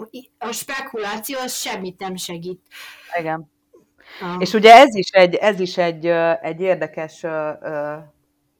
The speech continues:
Speaker 2: ö, nézőpont, vagy egy kérdés, amit így a virtuális, ö,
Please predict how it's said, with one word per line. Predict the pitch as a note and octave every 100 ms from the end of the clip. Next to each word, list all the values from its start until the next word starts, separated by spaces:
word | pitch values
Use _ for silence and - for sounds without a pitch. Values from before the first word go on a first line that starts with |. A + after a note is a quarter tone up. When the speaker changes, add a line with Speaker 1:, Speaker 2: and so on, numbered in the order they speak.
| _
Speaker 2:
ö, | D#3+ D3 C#3+
nézőpont, | F#3+ F#3+ D#3+ D#3 - D#3 E3 -
vagy | D#3+
egy | D3+ D3+
kérdés, | G3 F3 D3 C#3+ D3+ D3+
amit | D#3+ D3+ D3+
így | D3 C#3+
a | A2
virtuális, | D3+ D#3 D3+ D#3+ D3+ D3+ D3 -
ö, | D3